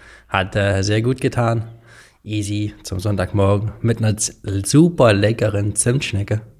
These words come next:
Also, wenn unsere Zuhörer mal in München sind, meldet euch. Leckerer Kaffee und leckere Zimtschnecken kann man euch langsam empfehlen,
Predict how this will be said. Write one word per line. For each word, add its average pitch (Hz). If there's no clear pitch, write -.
Also, 101
wenn 104
unsere 104
Zuhörer 123
mal 113
in 110
München 110
sind, 101
meldet 104
euch. 101
Leckerer 95
Kaffee 101
und 92
leckere 98
Zimtschnecken 104
kann 98
man 98
euch -
langsam 101
empfehlen, 101